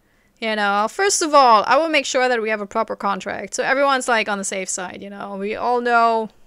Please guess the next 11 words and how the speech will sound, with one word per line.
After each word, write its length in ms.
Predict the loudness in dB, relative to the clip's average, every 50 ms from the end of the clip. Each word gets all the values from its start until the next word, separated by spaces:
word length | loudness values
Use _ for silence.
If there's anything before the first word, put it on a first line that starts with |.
| _ _ _ _ _ _ _ _ _ _ _ _ _
we 80 | -4 0
all 160 | 2 2 4
know 240 | 4 4 4 4 4
what 180 | 4 2 2 2
everyone 320 | 2 2 2 0 0 0
has 240 | -2 -2 -4 -6 -8
to 60 | -8
do. 260 | -6 -4 -2 -2 -4 -4 -8 -18 -20 -20 -20 _
And 160 | -4 0 4 6
then 180 | 6 6 6
also, 580 | 6 4 4 4 2 2 0 0 2 0 0